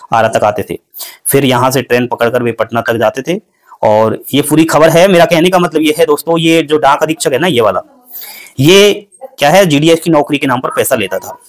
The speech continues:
ठीक है, अब बताओ आप, ये क्या नौकरी करेंगे जो पैसे देकर नौकरी लग रहे हैं, जो free fund का सौ percentage बिना exams दिए टेंथ में बना लिया, ये क्या नौकरी करेंगे? अभी पढ़ा ना।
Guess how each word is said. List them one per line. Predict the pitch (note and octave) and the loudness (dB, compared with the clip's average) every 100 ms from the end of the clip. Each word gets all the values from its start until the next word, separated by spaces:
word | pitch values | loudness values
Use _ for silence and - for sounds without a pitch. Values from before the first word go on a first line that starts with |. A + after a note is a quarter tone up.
| _ - E4 E4+ F4 - | _ -16 -16 -14 -14 -8
ठीक | - | 2
है, | A3 - - - - _ A#2+ | 2 2 -4 -18 -20 _ -4
अब | A#2 | -2
बताओ | B2 A2+ | 2 2
आप, | G2 | 2
ये | A#2+ F#3 | 0 0
क्या | F#3+ F3+ | 2 4
नौकरी | F#3 F3+ F#3+ | 4 2 0
करेंगे | F3+ F3+ F#3 | 0 2 2
जो | F#3 | 2
पैसे | D#3+ D3+ F3 | 2 0 0
देकर | D3+ D#3 E3+ | 0 0 2
नौकरी | D#3 D3+ D#3 | 2 2 2
लग | D3+ | 2
रहे | D3+ D3+ | 2 0
हैं, | D3+ D#3 | 0 -4
जो | |
free | D#3 - E3+ | -4 -2 -2
fund | F3+ D3 C#3+ | 0 -2 0
का | D#3 D3+ - | 2 2 2
सौ | - C#3 | -2 0
percentage | C#3+ C#3+ C#3 D3 D3 D3+ C3 | 0 -2 -2 0 0 -2 -4
बिना | C3 C#3 | 0 2
exams | C3+ C3+ C#3+ C#3 | 0 0 -4 -4
दिए | B2+ C3+ | -4 -2
टेंथ | C3 B2+ | -2 -2
में | C3+ B2 | -2 -2
बना | B2 | -2
लिया, | B2 B2+ | 0 -2
ये | C#3 | -2
क्या | D#3+ F3+ | 0 2
नौकरी | F#3 E3+ D#3+ | 2 0 0
करेंगे? | C3 G#2+ - _ _ _ _ _ _ | 0 -2 -8 _ _ _ _ _ _
अभी | - C3+ | -2 -2
पढ़ा | C#3 C3 | 0 2
ना। | E3+ | 2